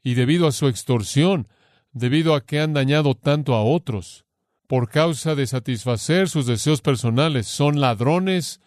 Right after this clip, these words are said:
para satisfacer sus deseos personales. Ellos, versículo veintiséis dice, "Fariseo ciego, limpia primero lo de dentro del vaso y del plato para que también lo de fuera sea limpio".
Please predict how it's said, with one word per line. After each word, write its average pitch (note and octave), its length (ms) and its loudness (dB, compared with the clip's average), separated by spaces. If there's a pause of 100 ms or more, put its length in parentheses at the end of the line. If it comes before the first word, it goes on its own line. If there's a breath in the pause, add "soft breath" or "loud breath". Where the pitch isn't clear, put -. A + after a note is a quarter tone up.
(160 soft breath)
para C3 180 0
satisfacer B2 720 -2
sus B2 180 -6
deseos A#2+ 340 0
personales. A2+ 720 -2 (400)
Ellos, C#3 880 -2
versículo C3 400 -2
veintiséis A#2 520 0
dice, G#2+ 320 -2 (500)
"Fariseo B2+ 420 2
ciego, D3 640 0 (340)
limpia C#3+ 340 2
primero C#3+ 400 2
lo B2 120 2
de A#2 80 0
dentro C3+ 300 0
del A#2 140 0
vaso B2+ 340 0
y - 20 -2
del G#2+ 140 -4
plato C3 340 -2
para A2+ 160 -4
que G#2 80 -6
también B2+ 320 0
lo B2 100 2
de A2 120 -2
fuera C3 400 0
sea A#2 200 -2
limpio". G#2+ 500 -2